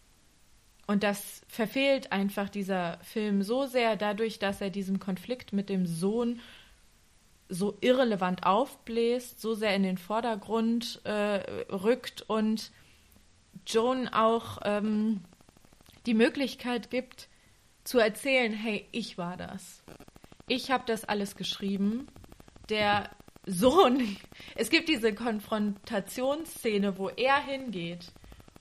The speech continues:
und, ähm, sagt, ähm, Mom hat das alles geschrieben. Und ich, ich fand einfach so zutiefst,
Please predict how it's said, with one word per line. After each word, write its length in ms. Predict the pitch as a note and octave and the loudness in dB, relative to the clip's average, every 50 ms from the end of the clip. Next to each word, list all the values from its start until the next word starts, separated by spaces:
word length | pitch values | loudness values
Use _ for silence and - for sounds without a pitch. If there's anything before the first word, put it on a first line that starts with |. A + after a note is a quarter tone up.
| - - | -12 -4
und, 560 | - G3+ G3+ G3+ G3+ G3+ G3+ G3+ G3+ G3 - - | -2 2 2 4 4 6 6 6 4 2 0 0
ähm, 480 | - G3 G3 F#3+ F#3 F#3+ F#3+ F#3 F#3 F#3+ - - - - - - - | 2 2 4 4 4 4 2 2 0 -4 -10 -16 -20 -20 -20 -12 -10
sagt, 580 | - F3+ G#3+ G3+ G3 G3 G3 F#3+ - - - - | -2 4 6 8 8 8 6 4 0 -8 -6 -2
ähm, 560 | - G3 G#3 G#3 F#3+ F3 E3 D3+ C3+ G#2+ B2+ - - - - - - - - - - - | 2 4 6 6 6 6 4 0 -4 -10 -14 -16 -18 -20 -20 -20 -20 -20 -20 -20 -20 -8
Mom 440 | - F#3+ G#3 A3 A3 A3 G#3+ G3+ G#3 | -2 2 4 6 6 6 6 4 2
hat 140 | G3+ F#3+ - | 0 0 -2
das 140 | F#3 F3+ - | -4 -6 -4
alles 320 | - F3 F3 E3+ E3+ F3 | -6 -6 -6 -6 -8 -10
geschrieben. 560 | - E3+ - - - F3 F3 E3+ E3 F3+ F#3+ F3 - - - _ - - - - - - _ _ - - - _ _ _ _ _ _ _ - | -10 -12 -10 -10 -10 -10 -10 -12 -12 -12 -14 -14 -16 -20 -20 _ -20 -20 -20 -20 -20 -20 _ _ -20 -20 -20 _ _ _ _ _ _ _ -8
Und 260 | - G3 G3 G3 G3 G3+ | -4 -2 -2 -2 -2 -4
ich, 200 | G#3 G3+ - - | -6 -8 -8 -8
ich 140 | - G3 - | -8 -8 -6
fand 240 | - B3 A3+ A3+ A3+ | -2 -2 0 0 2
einfach 380 | - G3 G#3 G#3 G#3+ A3+ G3+ G3 | 2 2 0 0 -4 -6 -8 -8
so 240 | - - A3 G#3+ | -8 -6 -6 -6
zutiefst, 1040 | G3 - - - A#3 G#3 - - B3 C4 C4 - - - - - - - - - | -8 -10 -8 -8 -6 -6 -6 -6 -6 -6 -6 -6 -6 -10 -12 -12 -12 -12 -14 -14